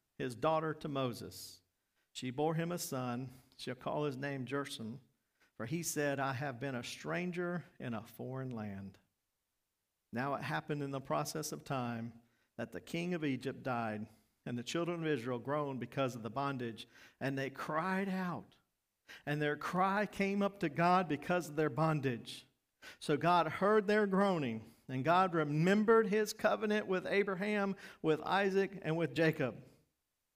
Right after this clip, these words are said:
And God looked upon the children of Israel, and God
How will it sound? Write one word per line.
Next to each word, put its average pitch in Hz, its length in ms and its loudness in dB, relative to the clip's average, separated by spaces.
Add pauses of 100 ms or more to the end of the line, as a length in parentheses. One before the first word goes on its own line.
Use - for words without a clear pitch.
(340)
And 139 220 -2
God 160 240 6
looked 226 300 6
upon 196 340 4
the 185 100 2
children 175 380 2
of 160 40 0
Israel, 165 480 4 (160)
and 131 200 -4
God 170 440 6